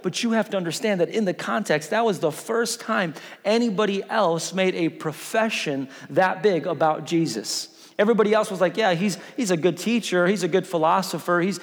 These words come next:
he's a miracle worker. He, he, he's probably a, a prophet. He's certainly a prophet. But, but to be the Messiah, the one who was called to save the world, I mean, that is a,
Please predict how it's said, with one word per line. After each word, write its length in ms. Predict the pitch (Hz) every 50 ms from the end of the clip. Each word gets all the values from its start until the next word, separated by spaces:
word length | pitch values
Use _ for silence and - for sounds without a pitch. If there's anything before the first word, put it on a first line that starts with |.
| - - -
he's 140 | 220 220 170
a 40 | 180
miracle 540 | 147 143 165 202 208 202 190 196 196 185 165
worker. 380 | 175 185 185 185 - 196 190
He, 180 | 175 165 185 165 - - - -
he, 120 | 190 196 165
he's 160 | 175 185 -
probably 720 | - - - 214 214 226 247 247 233 190 190 185 180 175
a, 280 | 165 151 151 160 165 151
a 20 |
prophet. 560 | 151 156 - - 175 160 175 175 170 - 220
He's 140 | 220 208 165
certainly 380 | - - 226 226 214 196 180 160
a 60 | 139
prophet. 480 | - - 151 143 143 156 160 - 196 170
But, 140 | 196 170 - - - - -
but 140 | - 180 160
to 80 | - 175
be 260 | 143 180 202 226 247
the 140 | 190 208 190
Messiah, 640 | 170 160 151 - - - 202 196 202 196 180 156
the 100 | 147 147
one 320 | 147 151 175 208 220 220
who 100 | 202 196
was 180 | 175 151 135 -
called 440 | - - - 175 185 196 202 190 147
to 80 | 151
save 500 | 143 - - - 202 196 196 196 170 139
the 100 | 151 165
world, 720 | 143 139 139 143 165 208 233 233 202 156 135 135 143 135 - - - - -
I 80 | - 190
mean, 220 | 190 190 185 180
that 320 | 196 214 226 226 220 214 175
is 240 | 180 170 165 156
a, 140 | 165 160 160